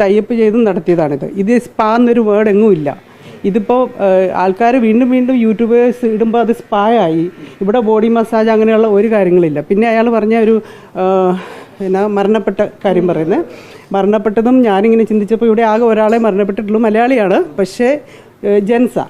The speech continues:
ഏ, ജിജു നായർ എന്ന് പറഞ്ഞ ഒരാൾ മരിച്ചിട്ടുണ്ട് ഹാർട്ട് അറ്റാക്ക് വന്ന്.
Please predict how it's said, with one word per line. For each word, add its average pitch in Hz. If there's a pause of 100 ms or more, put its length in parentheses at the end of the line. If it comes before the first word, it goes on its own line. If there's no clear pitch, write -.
(240)
ഏ, 202
ജിജു 196
നായർ 214
എന്ന് 185
പറഞ്ഞ 185
ഒരാൾ 175
മരിച്ചിട്ടുണ്ട് 180
ഹാർട്ട് 175
അറ്റാക്ക് 175
വന്ന്. 160